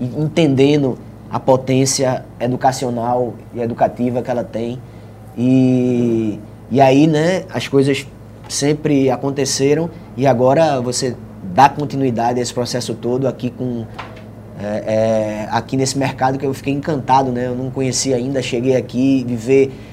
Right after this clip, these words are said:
diversos boxes com uma lojinha de fotografia, livros e et cetera, né? Ver aqui esse lugar do programa e, e que também é teu estúdio, né? Teu escritório,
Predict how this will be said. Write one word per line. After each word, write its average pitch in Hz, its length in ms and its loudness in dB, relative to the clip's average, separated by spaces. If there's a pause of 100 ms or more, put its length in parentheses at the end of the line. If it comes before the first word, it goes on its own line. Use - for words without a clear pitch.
(120)
diversos 127 460 2
boxes 131 400 2
com - 160 -10
uma 131 220 -4
lojinha 127 680 -2
de 120 80 -2
fotografia, 120 760 -4
livros 120 560 -2
e 120 60 -2
et 113 100 -4
cetera, 120 640 -4 (420)
né? 123 180 2
Ver 131 340 4
aqui 147 500 4
esse 135 200 2
lugar 127 300 2
do 135 100 -2
programa 127 720 0
e, 113 200 -6
e 120 80 -6
que 113 120 -8
também 127 300 -2
é 123 40 -2
teu 123 140 0
estúdio, 123 800 0 (520)
né? 123 240 0
Teu 127 160 0
escritório, 127 880 2